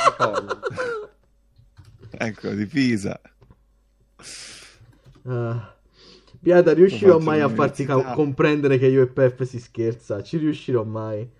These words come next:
Speaker 1: Chi è questo? Povero Pep Piada.
Speaker 3: Cerchi qualcosa di particolare?
Speaker 1: Comunque, comunque de-, devo, devo, devo notare questo, che è innegabile, che Piada nell'ultimo periodo si è attaccato molto a Pep.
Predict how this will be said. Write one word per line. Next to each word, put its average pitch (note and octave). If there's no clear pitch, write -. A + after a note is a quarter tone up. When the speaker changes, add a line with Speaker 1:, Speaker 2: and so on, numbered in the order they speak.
Speaker 1:
Chi A2+
è A#2
questo? A2
Povero G2+
Pep A2
Piada. E2+
Speaker 3:
Cerchi G#3
qualcosa F#3
di D#3
particolare? D3+
Speaker 1:
Comunque, C4+
comunque F3
de-, B2
devo, C3
devo, C3
devo C3
notare C3
questo, G2+
che -
è -
innegabile, G#2
che G#2
Piada D3+
nell'ultimo A#2+
periodo C3+
si G#2
è G2
attaccato A2+
molto A2
a -
Pep. -